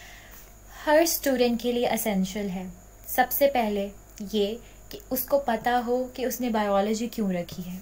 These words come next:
उसका interest है या बायोलॉजी में उसने क्या पढ़ना है, क्या वो इस चीज़ को cover कर सकता है। उसको हर चीज़ के बारे में पता होना चाहिए कि मैंने जो subject में पढ़ रहा हूँ, उसके,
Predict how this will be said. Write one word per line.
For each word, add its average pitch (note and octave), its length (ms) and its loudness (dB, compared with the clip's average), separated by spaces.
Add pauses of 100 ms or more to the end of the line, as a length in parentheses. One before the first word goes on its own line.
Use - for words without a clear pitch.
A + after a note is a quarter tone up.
उसका A3+ 260 -4
interest A3 600 2
है B3+ 140 -4 (920)
या A#3+ 160 2
बायोलॉजी A3 520 6
में B3+ 100 0
उसने B3 220 -2
क्या A3+ 180 0
पढ़ना F#3 380 -2
है, A3 420 -8 (180)
क्या A#3 180 4
वो A#3+ 220 0
इस A#3+ 140 -4
चीज़ A#3 200 -4
को B3 80 -2
cover G#3 300 -2
कर F#3 180 -4
सकता G#3 380 -8
है। A3+ 220 -6 (300)
उसको C#4+ 280 2
हर C4 320 0
चीज़ B3+ 320 -6
के C4 120 0
बारे G3+ 320 -2
में G#3+ 120 -2
पता G#3 260 -4
होना G3+ 300 -2
चाहिए G3 420 -4 (200)
कि A#3+ 60 -6
मैंने A3+ 280 0
जो A3+ 140 -2
subject A#3 500 -4
में B3 100 0
पढ़ A3+ 240 0
रहा G#3 160 -2
हूँ, G#3 240 -2
उसके, A#3+ 320 -6